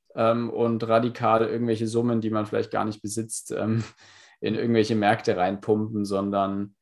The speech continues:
haltet euch an euren Plan, haltet euch an, an vielleicht Sparpläne im besten Fall. Ähm, da kann man immer einen guten Durchschnitt mitnehmen. Vielleicht sprechen wir auch in der nächsten Podcast-Folge mal ein bisschen noch über andere Dinge wie, wie Aktien, E T Fs und solche Sachen. Das wäre vielleicht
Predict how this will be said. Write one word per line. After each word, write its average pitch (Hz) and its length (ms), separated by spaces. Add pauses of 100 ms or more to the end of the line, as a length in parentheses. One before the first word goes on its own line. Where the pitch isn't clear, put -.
(200)
haltet 120 320
euch 117 180
an 113 120
euren 104 240
Plan, 120 420
haltet 113 300
euch 113 240
an, 110 240
an 107 180
vielleicht 113 280
Sparpläne 127 540
im 117 80
besten 113 300
Fall. 110 340 (540)
Ähm, 107 640
da 104 180
kann 113 240
man 107 280 (320)
immer 139 220
einen 131 120
guten 131 220
Durchschnitt 139 400
mitnehmen. 131 520 (920)
Vielleicht 151 260
sprechen 151 300
wir 151 60
auch 147 100
in 147 60
der 143 80
nächsten 139 280
Podcast-Folge 131 580
mal 120 120
ein 117 60
bisschen 123 260
noch 113 120
über 110 200
andere 120 320
Dinge 113 320
wie, 110 260
wie 113 220
Aktien, 117 500
E 110 140
T 117 140
Fs 117 380
und 117 100
solche 110 260
Sachen. 107 320
Das 104 140
wäre 104 120
vielleicht - 360